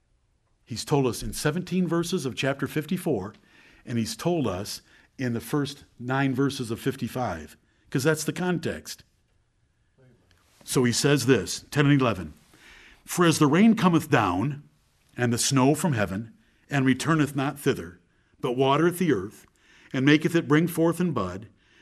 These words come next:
that it may give seed to the sower and bread to the eater." That's a natural event that happens, the water cycle that supplies us with food. "So," see the "as" up there starting verse ten?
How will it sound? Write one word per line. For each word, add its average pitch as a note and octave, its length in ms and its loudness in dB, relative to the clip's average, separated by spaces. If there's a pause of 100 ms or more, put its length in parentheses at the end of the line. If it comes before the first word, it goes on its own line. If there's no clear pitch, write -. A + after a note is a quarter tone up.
(140)
that C3 140 6
it D3+ 120 4
may D3+ 140 6
give C#3+ 300 4
seed F3+ 400 2
to F#3 60 -2
the F#3+ 80 2
sower D3+ 420 2
and D3 160 -2
bread C#3+ 240 4
to E3 60 -2
the D3+ 140 -2
eater." G2+ 340 -4 (880)
That's A#2+ 220 -6
a G#2+ 40 -2
natural C3 540 0
event C#3 360 0
that D#3 120 -4
happens, B2+ 500 -4 (280)
the C#3+ 80 6
water C#3+ 320 4
cycle A2 580 -4 (480)
that B2 260 0
supplies C3+ 520 0
us C#3+ 180 2
with F3 140 2
food. A2+ 480 2 (720)
"So," B2 600 2 (680)
see - 180 -6
the B2 160 0
"as" B2 300 2
up D3 100 0
there D3 160 0
starting D3+ 320 0
verse D3+ 220 -2
ten? F#3 520 -2